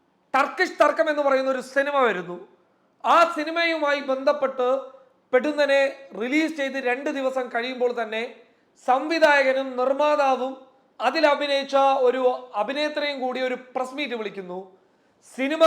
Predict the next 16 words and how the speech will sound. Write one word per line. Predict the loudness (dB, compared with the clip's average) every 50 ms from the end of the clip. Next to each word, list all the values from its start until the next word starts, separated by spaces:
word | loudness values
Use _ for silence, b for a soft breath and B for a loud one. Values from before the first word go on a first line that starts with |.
| 6 6
കാരണം | 4 4 4 2 0 -2 -4 -6 -12 -18 -20 _ _ _ _ -10
ഞങ്ങൾക്ക് | -8 -6 -4 0 2 2 2 4 6 6 8 8 6 4 2 -4 -16 -18 -20 -16
മുന്നോട്ട് | -12 -10 -6 0 2 2 2 2 2
പോകാൻ | 4 4 4 4 4 2 0 0
പറ്റുന്നില്ല, | -4 -8 -8 -8 -6 -6 -2 0 2 2 2 0 -4 -16 -20 -20 _ _ _ _ 0
അതിനാൽ | 4 4 4 4 4 4 4 4 4 4 0 -8 -14 -20 -20 _ -10 -4
ഞങ്ങൾ | -4 -2 -2 0 0 0 0 -2 -4 -10 -10
സിനിമ | -10 -8 -4 -4 -4
പിൻവലിക്കാൻ | -4 -4 -4 -4 -4 -4 -2 -2 -4 -4 -4 -4 -10
പോകുന്നു" | -12 -12 -12 -12 -14
എന്നാണ്. | -14 -12 -12 -14 -14 -16 -20 -20 _ _ _ _ _ _ _ _ _ _ _ _ _ _ _ _ -6 -2
ആരുടെ | 0 2 2 4 4 4 4 4 4 4 4 6 6
അടുത്താണ് | 8 8 6 6 4 2 0 0 0 -4
നിങ്ങൾ | -6 -6 -6
നാടകം | -4 -2 -2 -2 -2 -4 -6
കാണിക്കുന്നത്? | -8 -10 -10 -12 -12 -14 -14 -16 -16